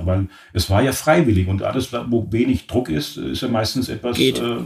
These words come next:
Speaker 1: geht, hat man schnelleren Zugang vielleicht.
Speaker 2: Ja.
Speaker 1: Ne? Ja, genau.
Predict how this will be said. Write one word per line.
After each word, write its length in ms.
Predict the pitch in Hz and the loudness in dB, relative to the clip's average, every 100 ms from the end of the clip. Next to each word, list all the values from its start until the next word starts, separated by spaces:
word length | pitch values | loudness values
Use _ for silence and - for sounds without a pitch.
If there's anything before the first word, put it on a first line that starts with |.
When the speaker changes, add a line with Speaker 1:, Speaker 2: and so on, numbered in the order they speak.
| - 92 | -10 -10
Speaker 1:
geht, 280 | - 120 - | -2 -2 -2
hat 200 | 90 127 | -4 -2
man 80 | 127 | -2
schnelleren 340 | 127 123 120 | 0 2 2
Zugang 420 | 120 151 139 90 78 | 2 4 4 2 0
vielleicht. 480 | - 127 127 - | 2 2 2 -2
Speaker 2:
Ja. 60 | 87 | -4
Speaker 1:
Ne? 120 | 147 120 107 | -4 -6 -8
Ja, 120 | 92 - _ | -8 -10 _
genau. 280 | 98 80 - | -4 -4 -4